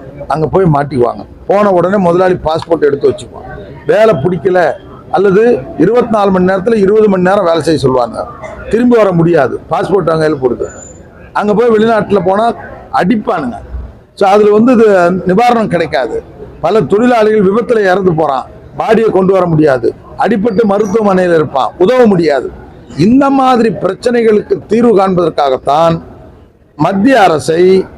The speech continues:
நாங்க வலியுறுத்தி தொண்ணூத்தி மூணில் போடப்பட்ட புலம்பெயரும் தொழிலாளர் சட்டத்தை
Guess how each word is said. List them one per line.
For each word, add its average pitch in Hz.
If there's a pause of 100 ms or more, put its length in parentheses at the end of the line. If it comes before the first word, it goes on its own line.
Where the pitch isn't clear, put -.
(220)
நாங்க 180
வலியுறுத்தி 175 (640)
தொண்ணூத்தி 240
மூணில் 226
போடப்பட்ட 180
புலம்பெயரும் 202
தொழிலாளர் 170
சட்டத்தை 147